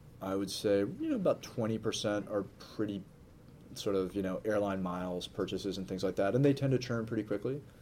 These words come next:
But the file, um, our folks in circulation have done a great job at shoring up the file. And what I mean by that is, you know, when Time had four point five million readers, fifty percent would churn every year. And so you spend all your time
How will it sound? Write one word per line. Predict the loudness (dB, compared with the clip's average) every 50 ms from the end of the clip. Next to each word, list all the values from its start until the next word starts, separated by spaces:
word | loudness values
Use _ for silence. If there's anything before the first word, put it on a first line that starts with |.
| -4 2
But | 4 4
the | 4 4
file, | 4 6 6 8 8 10 8 10 10 8 8 6 4 0
um, | 0 0 2 2 0 0 -2 2
our | 6 6 6
folks | 6 4 2 6 6 6 6 4
in | 0 0
circulation | 2 2 4 6 6 4 4 2 0
have | 0
done | 0 0 0
a | 2
great | 2 2 2 2
job | 4 4 4 4 4
at | 2 -2
shoring | -2 -2 0 0 0 0 0 -2
up | -4 -6
the | -6
file. | -4 0 0 0 0 0 -4 -4 -6 -10 -12 -18 -20 -20 -20 -14 -6
And | 0 6
what | 8 8
I | 8
mean | 8 8 8 10
by | 10 10
that | 8 8 6 6
is, | 4 4 4 2 0 -2 -8 -14 -20 -20 -20 -20 -20 -20 -12 -4
you | 0 4
know, | 4 4 4 2 0 -6 -16 -20 -20 -20 -20 -20 -16 -10 -4
when | -2 0 0 0
Time | 4 6 6 8 8 6
had | 6 4 2
four | 2 4 6 6
point | 6 6 2 2 4
five | 4 4 4 4
million | 2 2 0 0 0 0 0 0
readers, | 0 0 0 0 0 -2 -2 -4 -4 -6 -10 -12 -14 -18 -20 -20 -20 -20 -4 2
fifty | 4 4 4 4 2 0
percent | 2 0 0 2 2 2 2 2 0 -2
would | -4 -4 -4
churn | -4 -6 -4 -4 -2 -2 -2 -4 -6 -6 -8 -8
every | -6 -6 -4 -4
year. | -2 -2 -2 -2 -4 -8 -16 -18 -18 -18 -16 -16 -14 -10 -8
And | -2
so | 2 4 4
you | 4 2 -2
spend | 0 6 6 6 8 8
all | 8 6 6
your | 6 4 2
time | 2 0 0 2 0 0 -2 -2 -6